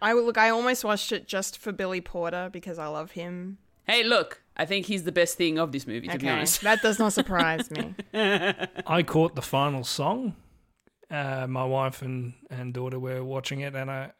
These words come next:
Speaker 3: and I caught the final song when I came home from work, and I go, "Glad I didn't see it." <laughs>
Speaker 2: Yeah, they do a lot of, um, mashups with two
Speaker 1: Oh.
Speaker 2: songs.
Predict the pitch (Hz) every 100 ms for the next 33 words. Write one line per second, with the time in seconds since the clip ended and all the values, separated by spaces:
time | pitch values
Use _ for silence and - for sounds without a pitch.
0 | - 135 131 131 - _ - _ _ 143
1 | 147 147 135 143 143 131 151 160 147 143
2 | 147 143 143 139 135 131 151 156 147 147
3 | 147 - - _ 151 151 160 160 156 _
4 | _ _ _ _ _ _ 262 156 151 135
5 | 147 208 262 277 262 254 254 247 240 208
6 | - _ _ 170 - - - _ - -
7 | - - - - 202 247 240 233 220 240
8 | 214 247 311 359 285 262 247 220 208 196
9 | 185 185 185 185 - _ _ _ - 180
10 | 180 - 147 - - - - - - -
11 | - 170 190 233 180 - 160 233 285 -